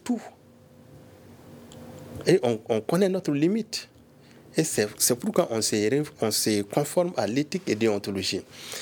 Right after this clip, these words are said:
Tout journaliste professionnel sait que dans un contexte comme le Mali,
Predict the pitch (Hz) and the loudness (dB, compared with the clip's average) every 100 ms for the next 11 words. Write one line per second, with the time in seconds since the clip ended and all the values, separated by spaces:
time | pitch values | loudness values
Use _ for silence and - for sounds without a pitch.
0 | - - - - - - 220 175 160 160 | -12 -14 -16 -20 -6 4 6 6 4 4
1 | 160 165 - - - 139 - 131 - 123 | 2 -2 -6 -10 -2 0 2 0 0 2
2 | 110 92 - - - - 147 - 127 107 | 0 -2 -12 -20 -6 0 0 2 2 2
3 | 104 127 131 107 - 110 - - - 131 | 2 0 0 -2 0 -2 -2 -8 0 2
4 | 117 101 92 90 87 | 2 2 0 -4 -6